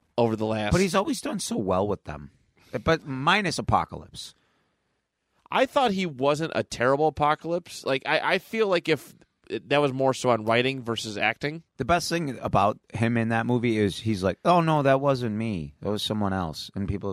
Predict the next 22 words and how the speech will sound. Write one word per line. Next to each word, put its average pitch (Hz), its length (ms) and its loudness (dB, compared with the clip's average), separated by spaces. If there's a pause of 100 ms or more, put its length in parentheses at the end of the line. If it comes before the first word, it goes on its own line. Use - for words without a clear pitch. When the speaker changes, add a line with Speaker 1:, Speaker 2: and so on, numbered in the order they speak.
Speaker 2:
like, 85 200 -6
"Oh, 165 180 6
okay. 95 280 0
Yeah, 98 200 -2
I 92 80 -2
guess. 85 320 -2
I 101 80 -4
can 82 140 -6
believe 87 220 -2
that." 87 240 -2 (200)
Speaker 1:
<laughs> 214 360 0 (300)
Speaker 2:
Like, 143 120 -2
he 143 80 -2
was 131 140 -4
so 147 240 0
hidden 127 260 -2
behind 98 280 -2
that 95 160 -4
Ivan 104 280 0
Ooze 110 220 -2
makeup. 80 440 -6
Speaker 1:
<laughs> 302 40 -6